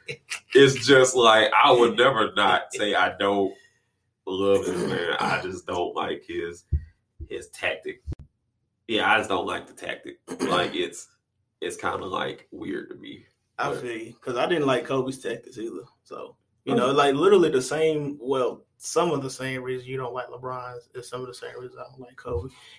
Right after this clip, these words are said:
Speaker 2: And, and, like, I acknowledge Kobe the way you acknowledge LeBron. Like, he's definitely one of the greatest, greatest players that ever played.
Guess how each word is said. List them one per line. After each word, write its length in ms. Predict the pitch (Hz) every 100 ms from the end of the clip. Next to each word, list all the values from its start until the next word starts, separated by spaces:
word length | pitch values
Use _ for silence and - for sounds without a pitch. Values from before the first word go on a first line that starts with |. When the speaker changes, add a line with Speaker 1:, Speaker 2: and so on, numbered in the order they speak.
| _
Speaker 2:
And, 380 | 123 131 127 - -
and, 300 | 135 131 131
like, 220 | 127 123
I 180 | 151 143
acknowledge 400 | 135 143 131 -
Kobe 300 | 131 123 123
the 100 | 120
way 140 | 120
you 160 | 127 113
acknowledge 320 | 120 113 110
LeBron. 300 | 101 120 113
Like, 120 | 95
he's 200 | 135 135
definitely 320 | 127 135 117
one 140 | 120 113
of 60 |
the 60 | 107
greatest, 440 | 113 110 98 - 107
greatest 340 | 123 107 -
players 260 | 113 113 104
that 100 | 95
ever 140 | 90
played. 480 | 87 110 113 95 92